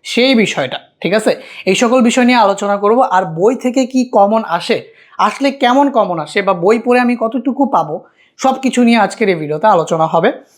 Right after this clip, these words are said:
So প্রথমেই এখানে দেখতে পাচ্তেছো, এটা হচ্ছে বিজ্ঞান গ্রুপের জন্য, ঠিক আছে? সায়েন্স গ্রুপের জন্য। তো এখানে এই যে পাঁচটা, প্রথম পাঁচটা দেখতেছো, এই প্রথম পাঁচটা কিন্তু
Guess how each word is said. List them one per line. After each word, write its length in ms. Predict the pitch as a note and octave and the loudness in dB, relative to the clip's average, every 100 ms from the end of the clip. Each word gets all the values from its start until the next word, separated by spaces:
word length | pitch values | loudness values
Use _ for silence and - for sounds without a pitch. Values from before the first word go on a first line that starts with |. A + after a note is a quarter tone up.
| _ - | _ -6
So 80 | G3 | -2
প্রথমেই 360 | G3+ B3+ C4+ B3 | 0 2 2 2
এখানে 220 | A3+ G#3+ | 0 -2
দেখতে 240 | F#3+ F#3 | -2 -2
পাচ্তেছো, 640 | E3 D#3+ - F#3+ F#3 D#4 | -2 -4 -2 -2 0 0
এটা 180 | D#4+ E3 | 0 2
হচ্ছে 380 | F3 F3+ G3 G3 F3 | 0 0 -2 -2 -4
বিজ্ঞান 360 | G3+ B3+ B3 | -2 -2 -2
গ্রুপের 300 | E3 C#3+ C#3 | -4 -8 -10
জন্য, 200 | C#3 C3 - | -10 -18 -10
ঠিক 120 | E3+ G#3 | -4 -2
আছে? 200 | A#3+ C#3 | -2 -4
সায়েন্স 320 | E3 E3+ F3 | -2 -2 -2
গ্রুপের 280 | E3+ F3+ D#3 | 0 0 0
জন্য। 320 | D3 C#3+ C#4 - - - - | -2 0 -2 -4 -16 -18 -2
তো 320 | F3+ F#3 F3+ F#3+ | 2 2 2 -2
এখানে 320 | G#3 A#3+ B3 B3 | 0 2 2 0
এই 180 | A3+ B3+ | 2 2
যে 80 | |
পাঁচটা, 400 | D4 A#3 F#3+ - | 2 2 0 -4
প্রথম 320 | D3+ F#3+ A#3 A#3+ | -6 -6 -4 -2
পাঁচটা 260 | G#3 A3+ | -2 -2
দেখতেছো, 560 | F#3+ F#3 G3 C#4 D#3 - - - - | -6 -8 -4 0 0 -2 -20 -20 -4
এই 100 | F3+ | -2
প্রথম 320 | A3 A3+ C4 | 0 2 2
পাঁচটা 260 | A#3+ A3+ A#3+ | 2 0 -2
কিন্তু 460 | A3+ G3 G#3 D#4+ | -2 -2 -4 -4